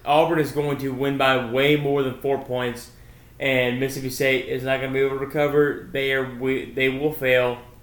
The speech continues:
and they are going to lose this game bigly. That is my number one pick of the week, Auburn,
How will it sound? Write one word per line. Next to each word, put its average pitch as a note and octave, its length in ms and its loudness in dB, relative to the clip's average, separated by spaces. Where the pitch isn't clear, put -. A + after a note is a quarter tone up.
and B2 880 0
they C3 160 2
are C3 140 2
going C3+ 200 0
to C3 60 0
lose C3 240 0
this A#2+ 180 -10
game A#2+ 500 -6
bigly. A#2+ 500 -4
That C3+ 200 2
is C3 160 -2
my B2+ 380 2
number C3 460 0
one C#3+ 320 -2
pick C3+ 140 -4
of C3+ 80 -2
the C3 80 0
week, B2 400 -2
Auburn, A#2+ 500 -2